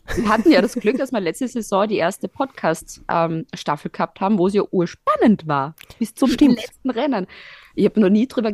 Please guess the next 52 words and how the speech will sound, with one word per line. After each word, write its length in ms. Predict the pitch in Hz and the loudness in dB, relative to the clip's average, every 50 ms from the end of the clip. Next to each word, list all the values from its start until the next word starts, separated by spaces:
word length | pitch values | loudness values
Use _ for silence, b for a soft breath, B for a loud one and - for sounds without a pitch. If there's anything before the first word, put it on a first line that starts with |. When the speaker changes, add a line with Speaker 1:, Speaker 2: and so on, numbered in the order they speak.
| 202 | -2
Speaker 1:
mir 120 | - 226 190 | -2 -2 -2
Gedanken 480 | - 208 - - 147 143 247 - 262 240 | -2 -4 -2 -2 -2 -2 0 0 -2 0
gemacht, 360 | - 214 214 190 196 208 - | 0 0 -2 -2 -2 -6 -8
so, 120 | - 160 | -10 -10
was 160 | 135 123 - - | -10 -8 -8 -8
ist 200 | 127 - - - | -8 -6 -2 -2
eigentlich, 520 | 156 170 185 180 170 165 170 165 - 156 | 0 0 0 -2 -2 -4 -6 -8 -6 -4
wenn 360 | 156 156 151 165 160 156 160 - _ _ _ - | -4 -2 -2 -2 -4 -6 -8 -12 _ _ _ -6
zehn 220 | - 175 170 196 208 | -2 0 2 2 2
Runden? 400 | 190 190 196 214 - 254 262 247 | 2 2 0 2 2 2 2 2
<laughs> 40 | - | 2
Na, 120 | - 185 165 - 208 | -2 -4 -4 -4 -6
so 120 | - - 147 | -6 -6 -6
lange 200 | 139 143 160 143 | -6 -4 -4 -4
ist 100 | 208 - | -4 -4
es 180 | 156 156 151 | -4 0 2
nicht. 140 | 214 254 - - 269 - - 311 | 2 2 2 0 -6 -6 -6 -8
Speaker 2:
<laughs> 300 | - - _ _ _ _ | -8 -8 _ _ _ _
Speaker 1:
Aber 300 | - 185 165 135 147 147 - - - - | -2 -2 -2 -2 -2 -6 -12 -14 -10 -6
Speaker 2:
Na, 160 | - 202 185 | -6 -4 -4
wir 260 | 175 202 302 349 240 | -2 -4 -4 -4 -4
haben 200 | 185 170 170 175 | -2 -2 0 0
jetzt 340 | 151 147 139 - - - - | 0 0 -2 -4 -4 -4 -4
noch 140 | 147 143 - | -6 -6 -6
vor 160 | - - - | -6 -6 -6
uns, 260 | - 147 143 143 - | -4 -4 -6 -4 -2
liebe 220 | 160 160 170 170 165 | 0 0 2 2 0
Beate, 500 | - 160 - - 135 135 - - 135 139 | 0 -2 -4 -4 -6 -8 -8 -10 -12 -8
von, 240 | - 185 185 180 B B B B B | -6 -4 -4 -4 B B B B B
wir 220 | - 185 208 185 165 | 0 2 2 2 4
haben, 300 | 170 233 285 277 220 - - | 4 4 4 4 2 0 -4
wir 220 | 165 185 170 165 | -4 -4 -4 -2
haben 200 | 180 196 247 247 | 0 0 2 2
ja 120 | 220 190 185 | 2 0 0
dieses 400 | - - 226 240 214 220 - - | 0 0 0 2 2 0 0 0
Jahr 300 | 160 151 139 135 139 - | 0 0 0 0 -2 -2
von 200 | - - 175 170 | 0 2 2 2
dreihundertvierundsiebzig 1160 | - 170 175 208 220 226 214 214 - - - 202 226 233 - - 196 - - 190 - 180 160 | 2 2 4 4 4 4 4 2 0 0 2 4 4 4 4 2 -2 -4 -4 -6 -4 0 2
Rennen, 400 | 160 185 202 147 139 160 196 214 B B B B | 2 4 4 4 2 2 0 -2 B B B B
sind 180 | - - 190 | -2 2 4
wir 60 | 190 175 | 4 4
ja 80 | 160 | 4
fast 300 | - - 170 - - - | 2 0 -2 -4 -4 -2
durch. 300 | 180 170 143 - - - _ _ _ _ _ | -2 -2 -2 -4 -6 -14 _ _ _ _ _
Also 180 | - 160 156 165 | -2 0 0 2
das 160 | 165 156 - | 0 0 -2
ist 100 | 165 - | 0 2
ja 120 | 165 156 | 2 2
auch 80 | 156 - | 2 2
schon 240 | - 160 143 139 135 | 0 -2 -4 -4 -6
ein 200 | - 139 139 135 | -6 -8 -6 -6
Wahnsinn. 400 | 135 127 127 143 - 139 127 | -4 -4 -6 -6 -6 -8 -10